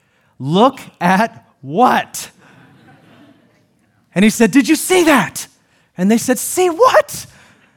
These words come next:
Jesus began to show them that what she did was more important than what anybody else did, because it was not the amount that she gave. Jesus does not look at amounts, he looks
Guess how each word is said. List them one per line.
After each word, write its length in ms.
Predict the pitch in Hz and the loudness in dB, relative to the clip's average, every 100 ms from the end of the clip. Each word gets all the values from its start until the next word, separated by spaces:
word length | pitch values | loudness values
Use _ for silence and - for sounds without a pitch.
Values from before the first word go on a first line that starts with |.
| _ _ _ _ _ | _ _ _ _ _
Jesus 420 | - 226 220 208 | 0 0 0 -4
began 380 | - 175 208 202 | -4 -2 0 0
to 80 | 180 | -4
show 340 | - 214 220 | -6 -4 -2
them 460 | 185 156 143 131 - _ _ _ _ _ _ _ | 0 -2 -2 -8 -14 _ _ _ _ _ _ _
that 140 | 156 | -10
what 280 | 151 196 254 | -2 0 0
she 320 | - - 262 | -6 -4 -4
did 560 | 202 262 247 165 110 - _ _ _ _ _ | 0 2 2 2 -4 -16 _ _ _ _ _
was 240 | 151 185 165 | -4 -4 0
more 260 | 185 214 | 0 2
important 840 | 190 185 - 214 214 160 127 - - _ | 2 -2 -4 -2 -2 -4 -8 -12 -20 _
than 140 | 147 | -6
what 160 | 147 151 | -6 -8
anybody 640 | 156 165 175 147 143 135 135 | -6 -4 -2 -4 -4 -8 -10
else 480 | 135 131 127 - - _ 110 | -10 -8 -8 -14 -20 _ -16
did, 360 | 107 107 85 - _ _ _ _ _ _ _ _ | -12 -12 -14 -20 _ _ _ _ _ _ _ _
because 300 | - 135 170 | -14 -2 -2
it 100 | 160 | -2
was 300 | 147 180 151 | 0 -2 0
not 500 | 170 175 196 226 175 | 2 4 4 2 -4
the 140 | 170 190 | -6 -2
amount 840 | 175 175 185 185 127 - - - _ _ _ _ _ _ | 0 2 2 0 -4 -12 -18 -18 _ _ _ _ _ _
that 180 | 160 165 | -6 -6
she 240 | - 165 143 | -8 -10 -8
gave. 380 | 151 151 123 | -6 -6 -8
Jesus 560 | 113 175 190 180 202 - | -10 -4 -4 -4 -6 -4
does 240 | 190 135 | -4 -2
not 180 | 175 165 | -2 -2
look 260 | 165 190 190 | -2 -2 -2
at 60 | |
amounts, 540 | 156 151 165 180 180 - | -2 0 0 -2 -4 -8
he 80 | 147 | -6
looks 480 | 147 175 185 - | -4 -4 -6 -16